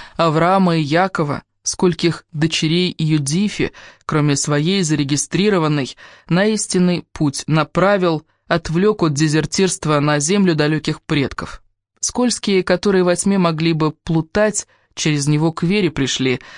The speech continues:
для скольких душ его трудами врата небесные разверзлись. Он стал чаще бывать в Ягодке. Катерина усохла, изба просела. Он ходил по местности, здороваясь с редкими старухами, чьи потомки разъехались по крупным и комфортным населенным пунктам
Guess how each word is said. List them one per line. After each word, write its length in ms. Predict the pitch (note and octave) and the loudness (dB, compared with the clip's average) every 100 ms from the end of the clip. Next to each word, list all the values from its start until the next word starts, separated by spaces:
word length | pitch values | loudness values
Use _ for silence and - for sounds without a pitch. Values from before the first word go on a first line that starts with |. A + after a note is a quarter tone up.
| - - _ | -20 -20 _
для 220 | C#3 C#3+ C#3+ | -4 -2 0
скольких 460 | G3 F3+ E3 D3+ | 0 0 0 -2
душ 360 | C#3 F3 G3+ D#3 | 0 0 0 0
его 160 | D3 | 0
трудами 440 | D3 D3+ D#3 F#3+ E3+ | 0 0 2 2 2
врата 360 | D3 C#3+ F3 | 0 0 0
небесные 540 | F#3 D#3 C#3+ C#3 D3+ C#3+ | 0 0 0 -2 0 0
разверзлись. 720 | C#3 C#3 B2+ - - - - _ _ _ _ _ - | 0 -2 -6 -6 -8 -10 -10 _ _ _ _ _ -2
Он 160 | B3 | 0
стал 280 | A#3 A3+ A3 | 2 2 0
чаще 340 | G#3+ A3+ G#3+ E3+ | 2 0 0 0
бывать 300 | E3 F3+ D3+ | 0 0 0
в 40 | |
Ягодке. 560 | D3+ C#3+ C#3+ - C#3+ D#3 _ _ _ - - - - - - - _ _ _ | 0 0 -2 -4 -6 -8 _ _ _ -20 -18 -18 -18 -20 -20 -20 _ _ _
Катерина 460 | B3+ D4+ E4 D4+ A3 | -2 0 2 2 2
усохла, 600 | G#3+ C#4 B3+ A#3 A3 F#3 - | 0 -2 2 2 2 -2 -4
изба 360 | F3 E3 D#3+ A#3 | -2 0 0 0
просела. 800 | - D#3 D3+ - A3+ G#3 F#3 E3+ - - - _ | 2 0 0 0 0 2 2 0 -6 -18 -20 _
Он 120 | B3+ A#3 | -2 0
ходил 320 | A3 A3+ A3+ | 0 0 0
по 120 | G3+ | 2
местности, 540 | A3 A#3+ G3+ F#3 - | 2 2 0 -2 0
здороваясь 560 | D#3+ D#3 F3+ G#3+ F#3 E3+ | 0 2 2 4 2 2
с 60 | F3 | 0
редкими 400 | E3 - D#3 D3+ | 0 2 0 2
старухами, 580 | - F#3 A#3 G3+ F3+ | 0 0 0 0 0
чьи 220 | E3 E3 D#3 | 0 -2 0
потомки 480 | D#3 G#3 G#3 F#3 | 0 2 0 2
разъехались 640 | D#3 D3 D#3 E3+ E3+ D#3 - | 0 0 0 0 0 -2 0
по 160 | D#3+ | -2
крупным 460 | - F#3+ F#3+ F3 D#3 | 0 -2 0 2 2
и 40 | |
комфортным 640 | - D3 - F3+ F3 E3 D3+ | 0 -2 0 0 0 0 0
населенным 540 | D3 D#3 D#3 D#3 D3 | 0 0 0 2 0
пунктам 640 | - G3+ G3+ - F#3 F3 | -2 0 0 0 0 2